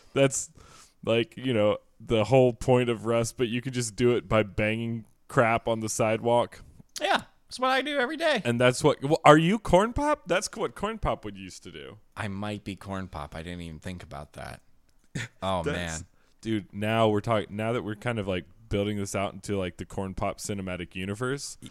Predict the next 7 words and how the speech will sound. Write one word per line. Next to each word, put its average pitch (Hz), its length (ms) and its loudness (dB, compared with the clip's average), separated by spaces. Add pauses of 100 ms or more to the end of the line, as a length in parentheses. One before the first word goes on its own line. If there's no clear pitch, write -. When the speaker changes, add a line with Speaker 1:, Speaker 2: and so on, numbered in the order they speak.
(100)
Speaker 1:
like - 40 -16
a 101 40 -10
Speaker 2:
yes. 95 380 -2
Speaker 1:
psychological 107 840 0
thriller 104 540 -2
where 98 240 -2
Speaker 2:
Yes. 98 540 -2